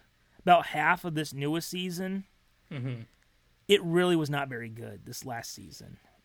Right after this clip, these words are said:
Speaker 1: um, which is a
Speaker 2: Too
Speaker 1: shame
Speaker 2: bad.
Speaker 1: 'cause I love the show. It just, and other people have said it too, there's way too many characters in the show now. It lost focus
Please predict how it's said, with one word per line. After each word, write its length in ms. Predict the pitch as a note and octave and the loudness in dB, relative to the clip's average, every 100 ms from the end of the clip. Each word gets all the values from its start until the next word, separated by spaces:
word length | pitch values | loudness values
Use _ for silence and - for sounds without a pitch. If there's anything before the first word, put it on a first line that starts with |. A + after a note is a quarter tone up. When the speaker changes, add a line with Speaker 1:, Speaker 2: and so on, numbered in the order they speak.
| _ | _
Speaker 1:
um, 460 | D3+ C#3 C#3 C#3 - | -4 -2 -2 -6 -6
which 180 | E3+ G#3 | 2 2
is 100 | G#3+ | 2
a 40 | A3 | 2
Speaker 2:
Too 60 | |
Speaker 1:
shame 140 | - D4 | 2 2
Speaker 2:
bad. 100 | G#3+ | 6
Speaker 1:
'cause 20 | |
I 100 | A3+ | 4
love 420 | G3 F3+ A#3+ A#3 | 6 8 8 8
the 80 | A3 | 0
show. 420 | - A3 A#3 F3 | 2 6 6 6
It 80 | E3 | 2
just, 500 | - G#3+ A3 - - _ _ _ _ _ _ _ _ _ _ - | 4 6 6 2 -10 _ _ _ _ _ _ _ _ _ _ -4
and 120 | G3+ | 2
other 200 | G3 G#3+ | 6 8
people 260 | - A3 G#3 | 6 2 0
have 80 | G3 | 0
said 260 | G#3 F#3+ | 2 2
it 80 | F#3 | 2
too, 360 | - A3 E3+ C#3+ - | -2 2 2 2 2
there's 240 | F#3+ F3 | 2 2
way 320 | C#3+ C3+ F#3 | -2 4 4
too 200 | G#3+ - | 4 0
many 240 | F#3 F3 D#3 | -2 0 -2
characters 640 | - D3+ C3+ C3+ B2+ B2+ - | -4 -2 -2 -4 -8 -10 -6
in 160 | D3 D3 | -4 -2
the 60 | |
show 380 | - - C3+ B2+ | -2 -2 -2 -4
now. 240 | B2 A2+ | -8 -6
It 140 | D#3 D#3+ | -4 -4
lost 500 | D3+ E3 F#3+ - - | 2 4 4 2 0
focus 580 | E3 E3 F#3 F#3 - | 2 2 0 -4 -6